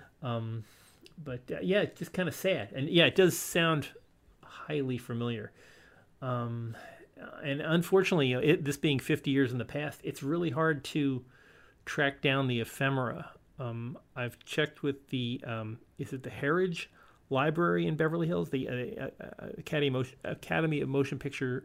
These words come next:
Arts and Sciences has a rather extensive collection of production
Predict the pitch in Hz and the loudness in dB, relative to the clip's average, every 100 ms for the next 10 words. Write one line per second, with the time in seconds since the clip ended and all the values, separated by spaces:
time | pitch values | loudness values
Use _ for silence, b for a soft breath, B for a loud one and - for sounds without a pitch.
0 | - 143 127 - 107 - 123 123 - 117 | -8 -4 -2 -4 -8 -4 -2 -2 -4 -10
1 | - b b b 127 120 120 127 127 104 | -12 b b b 0 2 2 2 2 0
2 | - - 139 135 143 113 - 120 123 - | -4 -2 0 2 0 -4 -2 -2 -2 -2
3 | 117 110 104 - B B - 127 113 127 | -2 -2 -4 -8 B B -6 -2 0 0
4 | - 131 110 104 | 0 -2 -2 -6